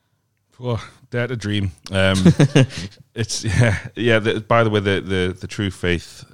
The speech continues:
Speaker 1: uh, Twitter feed today, and all those people who replied, I think there's over a hundred in the end. So thank you to the people who helped us. Average position of fourteenth they had. Um, a lot of people basically had lower than that, but said if we sign Willock, which again we're gonna assume we'll have,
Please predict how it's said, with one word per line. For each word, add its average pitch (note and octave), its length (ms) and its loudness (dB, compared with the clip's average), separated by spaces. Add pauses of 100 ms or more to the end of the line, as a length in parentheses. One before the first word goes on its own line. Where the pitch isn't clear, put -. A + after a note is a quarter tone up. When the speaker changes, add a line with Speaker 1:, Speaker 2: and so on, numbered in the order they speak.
(100)
Speaker 1:
uh, D#2+ 380 -8
Twitter - 260 -12
feed F2 240 -12
today, E2 240 -8
and D#2 180 -12
all E2+ 200 -8
those D#2+ 160 -8
people D#2 240 -14
who E2 100 -10
replied, D#2 300 -10
I - 20 -14
think F2+ 180 -10
there's E2+ 100 -8
over D#2 140 -8
a D#2 40 -10
hundred E2+ 280 -10
in D#2 60 -10
the D#2+ 100 -8
end. D#2+ 160 -10
So - 80 -16
thank F#2 240 -10
you D#2+ 80 -14
to A#1+ 60 -14
the D2 80 -14
people - 220 -16
who D#2+ 40 -12
helped D#2+ 200 -12
us. E2 120 -12 (480)
Average G2+ 400 0
position F2+ 480 -6
of - 80 -12
fourteenth E2+ 800 -10 (140)
they E2 200 -10
had. D#2+ 280 -8 (520)
Um, D#2 440 -6 (100)
a E2+ 40 -8
lot F2+ 120 -2
of E2+ 80 -4
people E2 300 -4
basically E2 560 -6
had D#2+ 180 -6
lower F2+ 300 0
than D#2+ 160 -6
that, D#2+ 220 -6
but - 120 -16
said E2 160 -10
if D#2+ 160 -12
we E2 60 -10
sign D#2+ 440 -8
Willock, D#2+ 320 -10
which D#2+ 140 -14
again D2 240 -10
we're D2+ 80 -8
gonna D#2 140 -6
assume D2+ 340 -6
we'll D#2 140 -4
have, D#2 200 -6